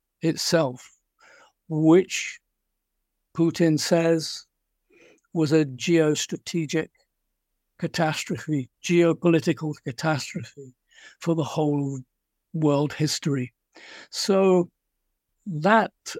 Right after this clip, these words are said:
fondness for Lenin is officially erased,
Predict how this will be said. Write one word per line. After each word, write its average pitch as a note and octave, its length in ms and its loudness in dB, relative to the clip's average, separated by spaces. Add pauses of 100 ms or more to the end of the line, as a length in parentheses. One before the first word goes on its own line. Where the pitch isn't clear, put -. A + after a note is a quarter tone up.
fondness F#3+ 720 2
for E3 160 0
Lenin C#3 500 0 (360)
is E3 180 0
officially D#3 840 0 (160)
erased, D3 720 2